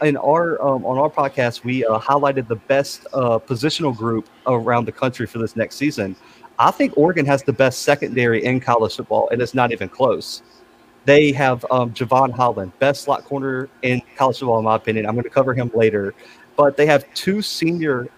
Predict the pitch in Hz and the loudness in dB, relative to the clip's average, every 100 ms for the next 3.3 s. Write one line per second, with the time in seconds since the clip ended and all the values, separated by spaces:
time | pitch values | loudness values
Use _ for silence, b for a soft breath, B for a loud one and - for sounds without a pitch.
0 | 131 - 139 160 160 131 - 127 117 110 | -18 -2 2 2 0 -4 -4 -4 -2 0
1 | 110 104 - - B B 139 127 151 151 | 0 -2 -8 -20 B B -6 -2 2 2
2 | 147 - 143 131 113 143 139 120 104 - | 0 0 -2 -2 0 0 0 -2 -4 -4
3 | 120 120 117 | -4 -4 -6